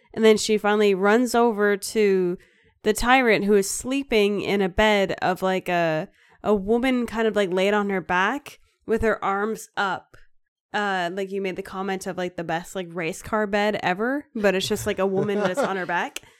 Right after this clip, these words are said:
Speaker 1: And she's like, "You gotta wake up." And then she's like, "What?" And then Barbarella's like, "He's taking over. He double-crossed you." And she's like, "No, that can't happen."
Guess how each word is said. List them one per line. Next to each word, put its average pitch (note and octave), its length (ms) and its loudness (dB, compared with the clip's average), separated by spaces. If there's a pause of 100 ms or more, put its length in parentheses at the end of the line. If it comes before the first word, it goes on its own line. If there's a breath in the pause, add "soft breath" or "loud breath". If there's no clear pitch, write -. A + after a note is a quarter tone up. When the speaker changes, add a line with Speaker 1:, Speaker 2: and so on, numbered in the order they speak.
(360 soft breath)
Speaker 1:
And A#3 160 6
she's G#3+ 140 -2
like, A#3 100 -2
"You C4+ 80 2
gotta F4+ 240 10
wake B3+ 240 2
up." D#4 280 6
And - 80 -8 (200 soft breath)
then B3+ 120 2
she's - 180 -6
like, A3+ 160 -6
"What?" F4+ 460 -2 (600 soft breath)
And B3 140 6
then A#3+ 100 8
Barbarella's A#3 500 6
like, A3 220 4 (160 loud breath)
"He's C#4+ 200 4
taking D#4 360 4
over. D#4+ 320 6
He A3+ 180 2
double-crossed D4 720 4
you." A#3+ 120 2
And A3+ 120 0
she's A#3+ 260 -2
like, A#3 260 2 (600 soft breath)
"No, A3 580 2 (520)
that C4+ 220 4
can't E3 300 -6
happen." F#3+ 580 -6